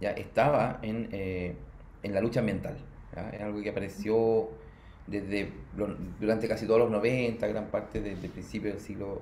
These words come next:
veinte, del siglo veintiuno, ¿ya? Estaba y, y hubo mucho trabajo muy interesante en torno a aquello, y que permitía en el fondo situar una, una idea, una esperanza que podía estar en la, en la reivindicación ambiental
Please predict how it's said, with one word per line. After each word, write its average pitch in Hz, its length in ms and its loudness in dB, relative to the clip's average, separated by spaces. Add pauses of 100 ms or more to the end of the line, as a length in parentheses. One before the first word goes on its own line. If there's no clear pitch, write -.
veinte, 104 260 -4
del 92 120 -8
siglo 101 180 -6
veintiuno, 110 480 -4 (1040)
¿ya? 92 140 -2
Estaba 113 640 2
y, 98 180 -6
y 98 180 -4
hubo 101 160 0
mucho 113 340 0
trabajo 113 500 4
muy 110 160 -2
interesante 101 600 -4 (540)
en 95 100 -6
torno 104 280 -2
a - 20 -2
aquello, 104 340 -2 (600)
y 110 140 -2
que 117 100 2
permitía 110 500 2
en 131 80 4
el 123 60 2
fondo 131 220 0
situar 123 320 4
una, 131 140 2
una 110 280 0
idea, 107 220 4
una 131 200 4
esperanza 117 640 0
que 127 120 -2
podía 117 200 2
estar 123 180 0
en 131 80 0
la, 117 120 4
en 107 200 0
la 104 80 4
reivindicación 101 580 2
ambiental 110 440 -4